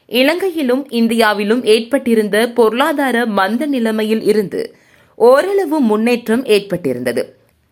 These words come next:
இதன் விளைவாக தேயிலையின் விலை ஒரு ராத்தலுக்கு நாற்பத்திரண்டு சதத்திலிருந்து எழுபத்தி ஆறு சதமாகவும், ரப்பரின் விலை பனிரெண்டு சதத்திலிருந்து நாற்பத்து ஒன்பது சதமாகவும் அதிகரித்திருந்தது.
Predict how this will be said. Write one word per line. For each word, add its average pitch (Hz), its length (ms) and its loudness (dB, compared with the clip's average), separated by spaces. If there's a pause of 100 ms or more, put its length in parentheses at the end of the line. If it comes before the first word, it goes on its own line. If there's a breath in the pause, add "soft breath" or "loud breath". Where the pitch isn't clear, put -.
(180)
இதன் 254 440 0
விளைவாக 220 680 0 (120)
தேயிலையின் 311 680 0
விலை 180 320 -2
ஒரு 220 280 4
ராத்தலுக்கு 247 800 0
நாற்பத்திரண்டு 269 760 0
சதத்திலிருந்து 190 880 -4 (340 soft breath)
எழுபத்தி 302 540 0
ஆறு 240 420 0
சதமாகவும், 180 720 -4 (400 soft breath)
ரப்பரின் 254 520 0
விலை 285 340 0
பனிரெண்டு 294 640 -2
சதத்திலிருந்து 185 920 -4
நாற்பத்து 269 580 -2
ஒன்பது 277 480 0
சதமாகவும் 170 680 -2
அதிகரித்திருந்தது. 131 920 -4